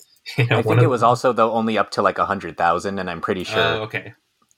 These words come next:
Speaker 1: That probably was
Speaker 2: they
Speaker 1: hit
Speaker 2: hit
Speaker 1: pretty
Speaker 2: that,
Speaker 1: quickly
Speaker 2: like, on
Speaker 1: then.
Speaker 2: day one,
Speaker 1: Yeah,
Speaker 2: so.
Speaker 1: yeah.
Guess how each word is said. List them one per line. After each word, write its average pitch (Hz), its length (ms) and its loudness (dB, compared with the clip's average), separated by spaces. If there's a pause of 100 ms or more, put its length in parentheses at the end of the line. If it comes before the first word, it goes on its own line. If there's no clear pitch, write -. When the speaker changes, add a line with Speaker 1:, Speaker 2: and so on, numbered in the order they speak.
(120)
Speaker 1:
That 117 260 0
probably 107 220 0
was 95 60 -6
Speaker 2:
they 95 80 0
Speaker 1:
hit 104 80 -4
Speaker 2:
hit 107 80 0
Speaker 1:
pretty 98 100 -10
Speaker 2:
that, 90 120 4
Speaker 1:
quickly 92 180 -2
Speaker 2:
like, 92 100 0
on 92 100 2
Speaker 1:
then. 95 60 -8
Speaker 2:
day 90 160 -2
one, 82 400 -2
Speaker 1:
Yeah, 92 120 -2
Speaker 2:
so. 82 400 -4
Speaker 1:
yeah. 87 240 -16